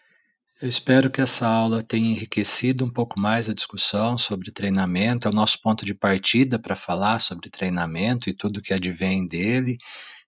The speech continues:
Novamente desejando que tudo esteja bem, que a disciplina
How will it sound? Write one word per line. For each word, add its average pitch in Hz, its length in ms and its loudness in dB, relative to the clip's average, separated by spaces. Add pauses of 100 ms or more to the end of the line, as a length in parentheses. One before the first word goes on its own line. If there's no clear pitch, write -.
Novamente 107 800 4
desejando 104 920 4 (460)
que - 80 -10
tudo 139 160 2
esteja 131 360 6
bem, 139 480 4
que 107 460 0 (320)
a 107 60 -2
disciplina 113 680 4